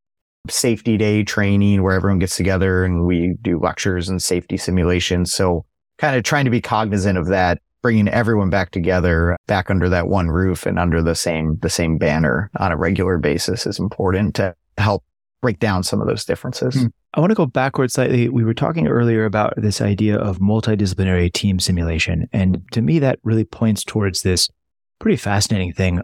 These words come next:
Speaker 2: about simming, training, learning, and performing across different cultures of training, right? So you have doctors, nurses, other places have paramedics and nurses.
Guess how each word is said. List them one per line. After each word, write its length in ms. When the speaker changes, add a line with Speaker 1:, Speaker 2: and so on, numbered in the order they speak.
Speaker 2:
about 400
simming, 680
training, 760
learning, 520
and 180
performing 720
across 840
different 760
cultures 440
of 100
training, 460
right? 300
So 360
you 160
have 340
doctors, 720
nurses, 460
other 180
places 420
have 280
paramedics 720
and 140
nurses. 580